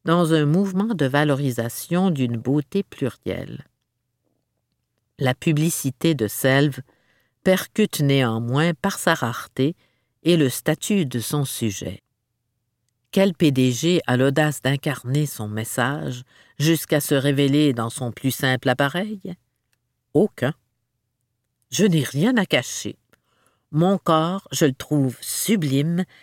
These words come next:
avec ses seins tombants et ses bourrelets », affirme Sarah Laroche,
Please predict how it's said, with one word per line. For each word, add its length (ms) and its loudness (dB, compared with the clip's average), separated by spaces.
avec 260 2
ses 180 0
seins 240 0
tombants 680 0
et 140 0
ses 240 0
bourrelets », 640 0
affirme 500 -2
Sarah 360 -2
Laroche, 640 -4